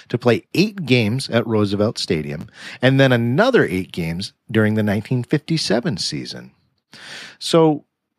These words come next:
that's the premise as to why the Dodgers moved their games next door to a neighboring state. It was really about trying to pressure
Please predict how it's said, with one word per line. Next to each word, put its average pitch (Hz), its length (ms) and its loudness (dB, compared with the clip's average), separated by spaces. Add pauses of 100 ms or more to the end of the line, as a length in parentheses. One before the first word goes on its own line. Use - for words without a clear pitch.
(180)
that's 147 400 0
the 151 120 -2
premise 147 440 -2
as 110 220 0
to 107 120 -4
why 107 280 4
the 95 100 -4
Dodgers 90 460 0
moved 80 300 -6
their 73 140 -4
games 78 460 -6
next 73 280 -8
door 139 220 6
to 104 120 2
a 80 40 0
neighboring 85 460 -4
state. 139 380 2
It 107 40 -2
was 87 160 -6
really 147 220 4
about 131 220 2
trying 113 340 0
to 101 80 -6 (140)
pressure 135 600 -2